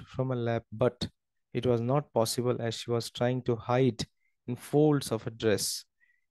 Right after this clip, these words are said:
Inspector pointed to it, and in search of it, he put his hand to know what it was.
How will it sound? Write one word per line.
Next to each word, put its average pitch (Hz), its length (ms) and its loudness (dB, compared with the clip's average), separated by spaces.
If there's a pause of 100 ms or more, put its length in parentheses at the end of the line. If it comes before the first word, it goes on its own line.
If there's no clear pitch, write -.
(220)
Inspector 123 420 -2
pointed 123 500 -2
to 123 120 2
it, 107 260 -4 (420)
and 123 200 -2
in 123 180 -2
search 139 380 0
of 110 200 -4
it, 104 220 -6 (500)
he 131 160 -2
put 139 200 0
his 131 160 -2
hand 127 440 -2 (360)
to 120 80 0
know 123 380 2 (360)
what 127 460 0
it 120 160 -6
was. 107 500 -4